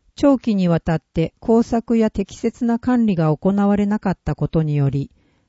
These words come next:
雑草や低木が繁茂し、容易に農地に復元し得ないような状態になるまでは、農地としての評価を維持することとしている。このため、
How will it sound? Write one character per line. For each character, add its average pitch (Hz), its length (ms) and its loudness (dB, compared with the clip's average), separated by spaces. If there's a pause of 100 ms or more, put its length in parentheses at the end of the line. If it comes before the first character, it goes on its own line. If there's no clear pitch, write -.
雑 170 200 0
草 220 260 2
や 214 180 2
低 220 280 2
木 208 260 0
が 208 140 -2
繁 196 300 -4
茂 147 100 -2
し、 - 340 -8 (520)
容 233 240 6
易 240 100 0
に 233 180 0
農 240 220 2
地 180 160 -10
に 160 140 -4
復 - 260 -4
元 208 240 0
し - 300 -4
得 220 80 0
な 226 140 0
い 202 120 0
よ 170 140 6
う 160 40 0
な 151 140 0
状 165 240 0
態 160 260 -2
に 156 120 -2
な 165 120 0
る 156 120 0
ま 143 140 -2
で 143 120 -2
は、 131 180 -2 (400)
農 226 200 4
地 - 140 -16
と 175 140 0
し - 120 -12
て 180 100 -4
の 156 140 -2
評 208 260 0
価 151 220 -2
を 156 80 0
維 202 120 -4
持 196 140 -4
す - 160 -4
る 151 140 -2
こ 170 120 -2
と 160 120 -2
と 147 160 -4
し - 140 -12
て 156 100 -8
い 131 140 -4
る。 131 200 -10 (1120)
こ - 120 -4
の 220 140 0
た 202 160 -4
め、 202 200 -4